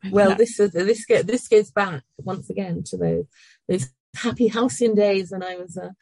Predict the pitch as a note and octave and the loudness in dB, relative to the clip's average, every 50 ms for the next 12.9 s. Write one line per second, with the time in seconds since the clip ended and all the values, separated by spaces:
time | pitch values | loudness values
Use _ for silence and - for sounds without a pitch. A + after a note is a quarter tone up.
0 | _ - E3+ F#3 G3+ G#3 - - - - A#3+ - - G3+ G3+ G3 G3 F#3+ G3 G3 | _ 0 2 2 2 2 0 -2 -2 -2 -2 -2 0 2 2 2 2 0 -2 -2
1 | G3 F#3+ F#3+ F#3 F3 F3 F#3+ F#3+ F3+ E3 D#3+ D#3+ F3 - - - F#3 F#3 F3+ F3 | -2 -2 -2 -4 -4 -4 -4 -2 -2 0 -2 -2 -4 -6 -4 -2 0 0 0 -2
2 | F3+ F#3 F3+ - G3 - - _ _ _ - B3+ A#3+ - C#4 - _ C#4 - - | -4 -6 -8 -10 -12 -12 -14 _ _ _ -4 -4 -4 -4 -6 -12 _ -12 -14 -14
3 | - - _ - - A#3 _ _ _ _ - A3+ A#3 B3+ B3+ - - - - - | -14 -12 _ -8 -8 -8 _ _ _ _ -2 0 0 0 -2 -4 -12 -20 -8 -2
4 | - A3 B3+ - - - - G#3+ A3+ G#3 G#3+ B3 B3 A#3+ G#3+ F#3 - G3 G3+ G#3+ | 0 2 2 2 0 0 0 0 0 2 2 2 4 4 4 4 4 4 4 6
5 | A#3+ C#4+ D4+ - - G#3+ F3+ E3 D#3+ D3 - - F3 F3+ F#3 F#3 - - G3 G3+ | 4 4 2 0 4 4 6 6 6 4 2 0 -4 -4 -4 -4 -4 -4 -4 -4
6 | - - E4+ D#4+ - - B3+ A3 G3+ - - G#3+ G3 E3+ C#3+ - _ _ - F3 | -4 -4 -8 -8 -6 -2 -2 -2 -2 -2 -2 -2 -2 -2 -4 -6 _ _ -8 -8
7 | F3 - - F3 D#3+ D3 C#3+ C#3+ D3+ D3 C#3 C3+ C3 - - - _ D#4+ F#4 F#4 | -8 -6 -4 -2 0 0 0 0 -2 -2 -4 -4 -6 -10 -16 -20 _ -8 -6 -4
8 | D#4 G3+ F3+ G#3+ G#3 F#3+ F#3 F3+ F3+ D#3+ E3+ D#3 D3+ - - G3 G3+ A3+ A3+ A#3 | -4 -4 -2 0 0 2 4 2 2 2 2 0 0 0 0 2 2 4 2 2
9 | A3+ - - - F#3+ F#3 F3+ E3+ E3+ F3 E3+ - - F#3+ F3 F3 E3+ E3 D#3 D#3 | 0 -4 -6 -4 -2 -2 0 0 -2 -2 -4 -6 -6 -4 -4 -2 0 0 0 0
10 | C#3 - D#3 D3+ - E3+ F3 E3 - C3+ D#3+ E3 E3 D#3+ D#3+ D#3 D3+ D3 D3 - | -2 -4 -8 -6 -6 -6 -6 -6 -6 -6 -6 -6 -6 -4 -4 -2 -2 -2 -4 -6
11 | _ - D#3 D#3 - - - _ _ - - F3 F3+ - - - - F3 E3 D#3 | _ -10 -10 -8 -8 -10 -12 _ _ -6 -6 -6 -6 -8 -10 -10 -6 -4 -2 -2
12 | D3+ D3 D3 D#3+ D3 - - - E3 D#3+ E3 D#3+ D#3 D3+ D3 C#3 C3+ | 0 0 0 0 0 -2 -2 -2 0 0 0 0 0 0 0 0 0